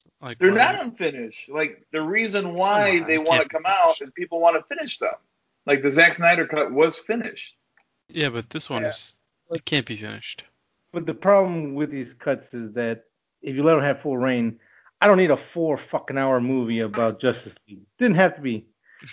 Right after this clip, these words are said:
Speaker 3: But
Speaker 1: <laughs>
Speaker 3: they did it, and it's a thing,
Speaker 1: Should have been two
Speaker 3: and
Speaker 1: movies. That's the problem.
Speaker 3: Yeah.
Speaker 2: I,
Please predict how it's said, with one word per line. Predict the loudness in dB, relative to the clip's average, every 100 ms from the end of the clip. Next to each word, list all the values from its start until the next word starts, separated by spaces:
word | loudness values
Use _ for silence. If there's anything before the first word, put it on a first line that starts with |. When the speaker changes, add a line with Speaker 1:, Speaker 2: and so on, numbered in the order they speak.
| 0
Speaker 3:
But | 6 8 8 2
Speaker 1:
<laughs> | -2 -6 _
Speaker 3:
they | -12
did | 6 8 8
it, | 6 4
and | -2 -2
it's | -2 -6
a | -14 -4
thing, | -2 0
Speaker 1:
Should | 0 0 0
have |
been | 0 0
two | 0
Speaker 3:
and | 0
Speaker 1:
movies. | -2 -6 -10 -18 _
That's | _
the | -18
problem. | -6 -2 2
Speaker 3:
Yeah. | 2 2 -2
Speaker 2:
I, | 0 0